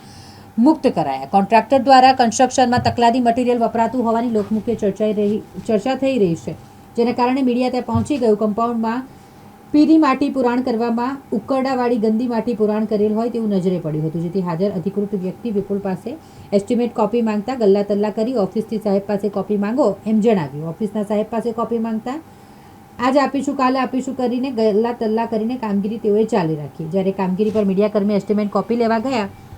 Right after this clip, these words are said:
તો વિપુલ નામના વ્યક્તિએ મીડિયાકર્મીને "એસ્ટિમેટ શું કરવું છે?"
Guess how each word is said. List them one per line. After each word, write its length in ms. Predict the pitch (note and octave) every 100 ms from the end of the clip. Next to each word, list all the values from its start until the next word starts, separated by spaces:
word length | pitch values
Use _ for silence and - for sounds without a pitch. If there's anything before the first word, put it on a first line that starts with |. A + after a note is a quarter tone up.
| - - - -
તો 80 | G#3+
વિપુલ 360 | C4 D4+ E4
નામના 300 | D4 C4+ C4+
વ્યક્તિએ 320 | C4 B3+ C#4+
મીડિયાકર્મીને 720 | C4 A#3+ B3 B3 A#3+ B3 C4+ B3+
"એસ્ટિમેટ 460 | A3+ D4+ D4+ D4+ C4+
શું 120 | D#4+
કરવું 320 | B3+ G#3 G3+
છે?" 160 | F#3+